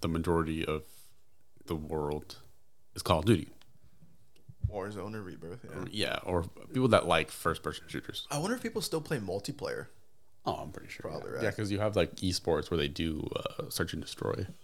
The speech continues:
Speaker 2: Oh, that's right.
Speaker 1: But not to get off topic. So we have our primary game that we play day in, day out on the weekends and all that stuff.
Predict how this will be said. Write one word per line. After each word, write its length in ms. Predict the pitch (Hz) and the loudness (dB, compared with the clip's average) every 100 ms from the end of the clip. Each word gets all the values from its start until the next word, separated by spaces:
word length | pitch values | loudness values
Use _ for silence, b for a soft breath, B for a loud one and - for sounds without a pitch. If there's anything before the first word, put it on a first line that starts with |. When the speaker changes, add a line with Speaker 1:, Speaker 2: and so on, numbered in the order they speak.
| - | 0
Speaker 2:
Oh, 140 | 135 | 2
that's 140 | 107 - | 4 2
right. 180 | 90 - - - - - - - - | -2 -2 -14 -18 -18 -18 -18 -8 2
Speaker 1:
But 100 | 104 | 8
not 140 | 123 | 10
to 60 | 123 | 12
get 80 | 113 | 12
off 80 | - | 12
topic. 420 | 95 80 69 - - - - - - - - - | 10 10 0 -6 -16 -16 -16 -16 -18 -18 -18 -4
So 260 | - 120 110 | 8 12 12
we 180 | 104 107 | 12 8
have 220 | 143 160 | 10 12
our 80 | 135 | 12
primary 320 | 131 117 95 | 12 12 12
game 140 | 92 | 10
that 80 | 78 | 8
we 80 | 85 | 4
play 560 | - 107 110 104 98 | 8 10 12 12 12
day 320 | 90 90 90 87 | 10 8 10 10
in, 320 | 85 82 78 | 8 6 4
day 200 | 80 78 | 4 6
out 460 | 71 69 67 67 - | 8 8 6 2 0
on 140 | 69 73 | 0 4
the 40 | |
weekends 560 | 78 76 71 69 69 - | 2 2 2 2 0 0
and 140 | - | 0
all 80 | 69 | 2
that 100 | - | 6
stuff. 380 | 123 120 - | 10 12 10